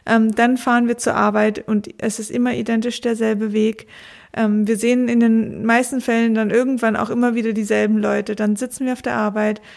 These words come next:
haben dieselben Meetings mit denselben Personen und abends gehen wir dann ins Fitnessstudio, wo wir auch wieder dieselben Menschen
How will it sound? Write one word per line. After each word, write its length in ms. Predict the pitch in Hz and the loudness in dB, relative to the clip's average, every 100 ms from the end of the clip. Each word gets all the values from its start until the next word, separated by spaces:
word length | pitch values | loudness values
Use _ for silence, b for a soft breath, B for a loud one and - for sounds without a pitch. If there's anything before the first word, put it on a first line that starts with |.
| B - | B -2
haben 180 | 233 233 | 2 2
dieselben 440 | 240 233 233 226 | 2 0 2 2
Meetings 520 | 233 226 226 220 220 | 2 0 0 -2 0
mit 160 | 226 247 | 0 0
denselben 420 | 247 226 226 226 | -2 0 0 0
Personen 560 | 233 226 214 214 208 208 B B _ | -2 -4 -4 0 0 -2 B B _
und 200 | 220 214 | -6 -2
abends 380 | 208 214 214 - | 0 2 0 0
gehen 180 | 214 208 | 0 2
wir 80 | |
dann 160 | 208 202 | 0 0
ins 100 | 202 | -2
Fitnessstudio, 600 | - 208 202 - 214 208 | -6 -8 -8 -8 -4 -4
wo 80 | 214 | -4
wir 180 | 208 - | -2 0
auch 160 | 220 | 2
wieder 200 | 233 214 | 2 2
dieselben 420 | 202 196 202 202 190 | 2 -2 -2 0 0
Menschen 480 | 208 202 208 214 | -2 -2 0 0